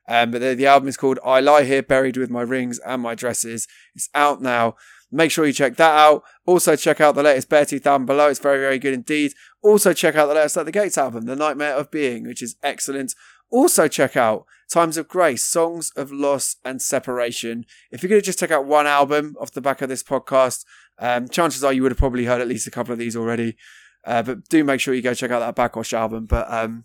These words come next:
yeah, it's a, turning into a good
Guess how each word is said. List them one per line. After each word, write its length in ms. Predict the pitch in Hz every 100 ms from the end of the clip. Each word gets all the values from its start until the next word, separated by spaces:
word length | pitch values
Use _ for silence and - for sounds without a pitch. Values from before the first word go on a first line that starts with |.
| _
yeah, 320 | 156 190 - - - _ _
it's 200 | 180 -
a, 60 |
turning 300 | 160 185 175
into 260 | 170 151 160
a 60 | 147 -
good 260 | - 214 196